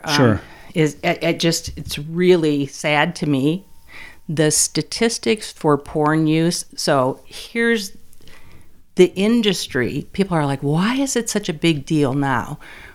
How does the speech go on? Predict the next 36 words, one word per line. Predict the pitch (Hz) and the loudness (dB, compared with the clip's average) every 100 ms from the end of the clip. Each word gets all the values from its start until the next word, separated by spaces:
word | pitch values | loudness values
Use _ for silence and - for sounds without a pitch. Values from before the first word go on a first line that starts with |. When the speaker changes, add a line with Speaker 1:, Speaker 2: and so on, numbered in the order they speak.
| - | -8
Speaker 1:
Well, | 143 151 170 | 0 2 2
the | 165 147 139 | 2 -2 -2
access | 151 170 180 | -2 -2 -2
Speaker 2:
Why | 147 | 2
is | 135 117 | 2 2
what | 117 127 | 2 2
such | - 113 | 2 -2
a | 113 | 0
big | 104 101 | 0 0
deal? | 104 95 | -2 -2
Speaker 1:
Trafficking. | - 226 196 113 - - | 2 2 2 -6 -10 -6
Speaker 2:
Oh, | 214 160 | -2 0
okay. | 214 190 | 0 -2
Speaker 1:
Wh-, | - | 0
you | 165 | 0
know, | 151 | 2
why | 139 143 160 | 2 0 2
is | 220 196 165 | 2 0 0
this | 170 160 | -2 0
so | - - - 151 143 143 | 0 -2 -2 2 4 2
big | 135 143 151 151 123 - | 0 0 2 2 0 -4
now? | 131 139 123 - - | -2 0 -2 -4 0
Speaker 2:
Hmm. | 120 98 - - | 2 2 0 -16
So | - 147 | -2 2
it | 139 | 2
is | 151 | 2
bigger? | 120 143 156 180 175 _ - | 2 2 2 0 -2 _ -20
Speaker 1:
Way. | - 143 165 156 117 120 | -10 0 4 4 2 -10
Yeah, | - 139 | -2 -2
it's, | 131 185 190 - | 2 2 2 -2
it's | 190 180 - | 0 0 -2
just | - 160 147 - - - - - - - - - | -2 0 2 0 -4 -10 -16 -20 -20 -20 -14 0
unbelievable, | 185 175 127 139 165 113 - 190 - - - - - - - - - | 2 2 0 0 0 -4 -8 -12 -12 -20 -20 -20 -20 -20 -20 -18 2
the | 160 | 4
statistics | - - - 156 - 120 120 - | 4 -4 -2 0 0 -4 -4 -6
of | 139 127 135 | -2 -2 -4